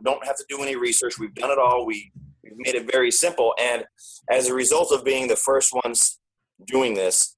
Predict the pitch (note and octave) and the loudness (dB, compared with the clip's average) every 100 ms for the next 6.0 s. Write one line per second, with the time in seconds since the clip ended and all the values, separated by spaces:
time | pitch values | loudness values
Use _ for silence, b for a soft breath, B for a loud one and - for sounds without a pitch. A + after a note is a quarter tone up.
0 | _ - G#2 - G#2 - G2+ A2+ B2 A#2 | _ -2 -2 0 -2 0 0 2 2 0
1 | B2 A#2+ A2 G2+ G2+ - _ - - A2+ | -4 -2 2 2 0 -4 _ -2 0 0
2 | G#2+ G2+ - F#2+ F2+ F#2+ A2+ A2 A2+ - | 0 0 0 -2 -4 -2 -2 -2 -4 -4
3 | C#3+ A#2+ G2+ - G2 G2 - G2 G2 G#2 | -4 -4 -2 -2 -2 -4 0 0 0 -2
4 | G#2+ G#2+ A2 A#2 B2 C3+ B2+ A#2 A2+ - | -2 -2 -2 0 2 2 2 0 0 -2
5 | A2 A2+ - A2 A2 G#2+ G#2+ G#2 G#2 G2 | -2 -2 -4 -8 -4 -2 0 -2 -8 -8